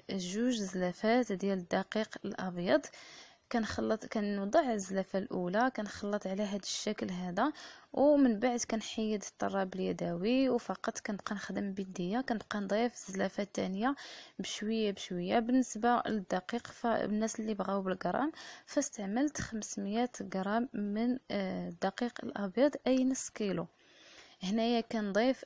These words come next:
هذاك الدقيق كامل لانني بغيت نستعمل نص كيلو كامل في هذه الفطائر. فكيف ما شفتوا راه الدقيق كيختلف من نوعيه لنوعيه، كاينه اللي غادي يقدها هذاك الكاس ديال الحليب كامل في نص كيلو، كاينه اللي ما غاديش يقدها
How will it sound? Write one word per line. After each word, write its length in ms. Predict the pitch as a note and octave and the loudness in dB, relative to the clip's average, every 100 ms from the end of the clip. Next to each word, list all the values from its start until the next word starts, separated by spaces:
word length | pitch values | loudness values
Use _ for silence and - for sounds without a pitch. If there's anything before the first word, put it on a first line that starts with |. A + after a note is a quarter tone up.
| - | -4
هذاك 340 | F#3+ A3 - | 0 0 -2
الدقيق 460 | F3+ - G3 G3+ - - | -4 -2 0 -2 -4 0
كامل 440 | B3+ C#4+ A#3+ B3 | 4 6 6 6
لانني 420 | - G3+ F#3+ G3 | 4 0 0 0
بغيت 220 | F3+ F#3 | 0 0
نستعمل 580 | G#3 - F3+ F#3+ G3+ G3 | -2 -4 -4 -2 0 0
نص 260 | G#3+ - - | -2 -4 -8
كيلو 320 | - G#3 G3 | -4 -2 -2
كامل 360 | - B3 B3 A3+ | 0 2 2 0
في 140 | G#3 | -2
هذه 120 | G3 | -2
الفطائر. 720 | F#3+ - F#3+ E3+ E3 - G#3 - - - - | -4 -6 -4 -4 -4 2 2 2 -10 -14 -6
فكيف 340 | - C#4 B3 A#3+ | -2 0 2 0
ما 60 | |
شفتوا 300 | G#3+ - G#3+ | 0 0 0
راه 140 | G#3 G3+ | 2 -2
الدقيق 600 | F3 F3 - G#3 A3+ - | 0 -2 0 0 0 0
كيختلف 680 | - G3 - G3 G#3+ A3+ | -4 -4 2 4 4 2
من 200 | G#3+ G3+ | 0 2
نوعيه 360 | A3 G#3+ G3+ A#3+ | 2 2 2 2
لنوعيه، 520 | F4 D#4 A3+ G3 E3 - - - - | 4 4 2 0 -2 -6 -14 -16 -6
كاينه 420 | - C4+ C#4 C#4 - | 4 6 8 6 4
اللي 180 | A3+ A3+ | 2 4
غادي 240 | A3+ G#3+ | 2 4
يقدها 440 | A3 - G3 G3+ G#3+ | 2 0 0 2 2
هذاك 260 | G3+ G#3 | 2 -2
الكاس 460 | G3+ - G#3 - - - - | -2 -2 -2 -2 -6 -6 -8
ديال 360 | G3 G3+ G3+ G3 | -2 0 2 2
الحليب 680 | F3+ F3 F3 - G3 G3+ F#3 | 2 0 -2 -4 0 0 0
كامل 360 | - G3+ G3 | -2 0 -2
في 160 | - G3 | -4 -6
نص 220 | - - | -4 -6
كيلو، 420 | - F3 F#3+ E4+ - - - - - | -6 -4 0 0 0 -16 -16 -16 -4
كاينه 200 | C4 C4 | 2 6
اللي 120 | C#4 | 6
ما 100 | B3+ | 6
غاديش 340 | A#3 A3+ A#3+ A3+ | 4 2 -2 -4
يقدها 540 | - G3 G3 D4 | -4 -4 -2 -2